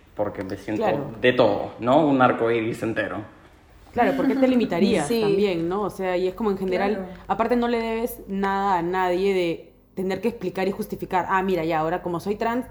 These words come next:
Speaker 2: tengo que verme o femenino o masculino". Es como, no, puedo ser como quiera
Speaker 3: Es
Speaker 2: y puedo
Speaker 3: que
Speaker 2: estar.
Speaker 3: esa es la cosa,
Speaker 2: Ujú.
Speaker 3: cuando recién sales del closet como trans, sientes que le ves explicaciones a todo el mundo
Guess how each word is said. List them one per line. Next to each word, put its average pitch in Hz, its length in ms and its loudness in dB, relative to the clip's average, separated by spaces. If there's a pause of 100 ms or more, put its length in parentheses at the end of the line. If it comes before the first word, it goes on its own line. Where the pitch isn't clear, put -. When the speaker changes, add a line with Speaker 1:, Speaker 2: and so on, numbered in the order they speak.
Speaker 2:
tengo 190 220 -2
que 175 280 -2
verme 180 340 -4
o 180 120 -4
femenino 226 560 -2
o 208 60 -2
masculino". 190 500 -2
Es 165 60 -8
como, 196 180 -4
no, 254 300 -2
puedo 240 120 -6
ser 254 180 -4
como 233 200 2
quiera 220 200 4
Speaker 3:
Es 226 80 6
Speaker 2:
y 208 40 0
puedo - 180 0
Speaker 3:
que 240 80 4
Speaker 2:
estar. 214 180 -4
Speaker 3:
esa 320 240 6
es 311 100 0
la 226 260 4
cosa, 190 680 4
Speaker 2:
Ujú. - 100 -20
Speaker 3:
cuando 226 340 4
recién 240 580 -2
sales 240 500 2
del 190 180 -2
closet 208 300 -4
como 190 240 -2
trans, 202 360 0 (220)
sientes 240 400 -2
que 220 120 -2
le 190 120 0
ves 202 200 -2
explicaciones 196 840 -4
a 175 80 -6
todo 202 380 0
el 175 120 -2
mundo 185 600 -2